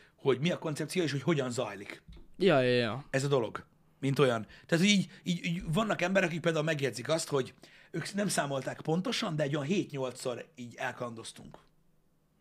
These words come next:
Speaker 1: Hogy majd legközelebb erre oda kellene figyelni. Tudod, meg ilyenek. Tehát így nem értik az emberek, hogy mi a podcast.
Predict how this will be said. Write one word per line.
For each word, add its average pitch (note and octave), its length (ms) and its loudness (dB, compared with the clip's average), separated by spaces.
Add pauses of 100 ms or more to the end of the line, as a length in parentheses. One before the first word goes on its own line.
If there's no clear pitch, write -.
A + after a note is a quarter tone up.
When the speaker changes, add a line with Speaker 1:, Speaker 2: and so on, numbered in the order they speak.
(500)
Speaker 1:
Hogy D#3+ 100 0
majd D#3+ 120 4
legközelebb B2+ 460 0
erre B2+ 160 0
oda A#2+ 120 -4
kellene A2 240 -10
figyelni. G#2+ 500 -12 (240)
Tudod, E3+ 160 0
meg D3 80 0
ilyenek. C#3+ 180 -2
Tehát E3 160 0
így F3 120 0 (240)
nem F#3 180 4
értik D3 300 0
az C3+ 80 0
emberek, B2+ 280 2
hogy A#2+ 100 -4
mi B2 80 -4
a A#2 40 -4
podcast. A#2+ 580 -6